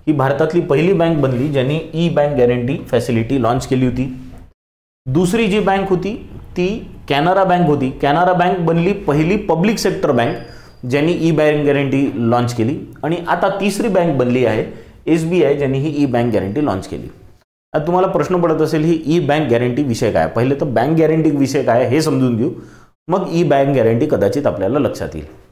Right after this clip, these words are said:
बँक guarantee म्हणजे विषय काय असतो, या, अ, अ, डायग्रामवरनं सम-, समजवण्याचा प्रयत्न करतो. Let's say, मी एक, अ, customer आहे आणि मला एका व्यक्तीकडनं,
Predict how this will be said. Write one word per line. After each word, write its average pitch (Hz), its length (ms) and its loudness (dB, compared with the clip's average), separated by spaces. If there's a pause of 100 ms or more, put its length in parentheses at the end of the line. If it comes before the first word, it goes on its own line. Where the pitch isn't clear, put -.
(600)
बँक 214 220 0
guarantee 220 280 2
म्हणजे 202 220 2
विषय 175 240 2
काय 165 140 2
असतो, 147 160 0
या, 156 200 4 (520)
अ, 107 260 -2 (420)
अ, 110 220 2
डायग्रामवरनं 139 640 2
सम-, 120 400 -4
समजवण्याचा 120 500 0
प्रयत्न 117 380 0
करतो. 127 320 -2 (300)
Let's 135 320 0
say, 120 120 0 (1700)
मी 214 340 2 (100)
एक, 175 360 -2
अ, 123 200 -4
customer 160 500 0
आहे 190 280 0 (200)
आणि 147 160 0
मला 151 480 2
एका 143 180 0
व्यक्तीकडनं, 143 680 0